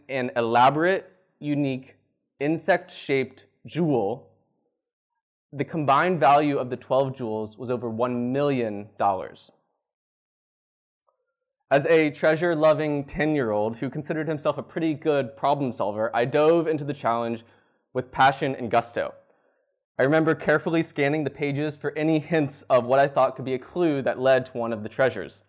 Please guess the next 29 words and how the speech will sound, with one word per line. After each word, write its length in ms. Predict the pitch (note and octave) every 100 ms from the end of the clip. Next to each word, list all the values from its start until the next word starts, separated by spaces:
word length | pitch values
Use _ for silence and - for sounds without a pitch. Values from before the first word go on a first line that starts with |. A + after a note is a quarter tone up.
| _ _ _ _ _ _ -
A 60 |
Treasure's 480 | - F#3 F#3 A3 G#3+
Trove, 380 | - E3 C#3+ C#3+
however, 480 | C3+ A2+ A2+ A#2 B2+
sold 340 | - D#3 D3+
over 260 | D#3 C#3+ C#3
six 300 | C#3+ F3 -
hundred 640 | - E3+ E3+ C#3 A#2 - - _ -
thousand 600 | D3+ D#3 C3+ A#2 A2 A2
copies, 640 | - C3 A2 D#2+ E2+ - _ _ _ _ -
and 120 | B2+
so, 440 | D#3+ D3+ D3+ D3+ -
needless 340 | D3 D3+ D#3+ E3+
to 80 | D3
say, 340 | C#3 B2+ B2+
I 160 | A#2+ A#2+
had 340 | A#2+ A#2+ A#2+ A#2
a 100 | A2
fair 400 | - C3 B2+ B2+
amount 420 | A#2+ A2 G#2+ G#2+ - -
of 100 | G2+
competition. 680 | - G#2+ - A2+ - F2 E2+ _ _ _ _ _ _ _ _ _ _ _ _
People 260 | - F3+ G3+
spent 240 | G3 G3+
months 600 | D3+ D3 D#3+ A#2+ - - _ -
working 420 | C3 D3 D#3 D3+
on 120 | C3+ B2+
the 80 |
riddles 420 | A#2+ C3+ C3 C3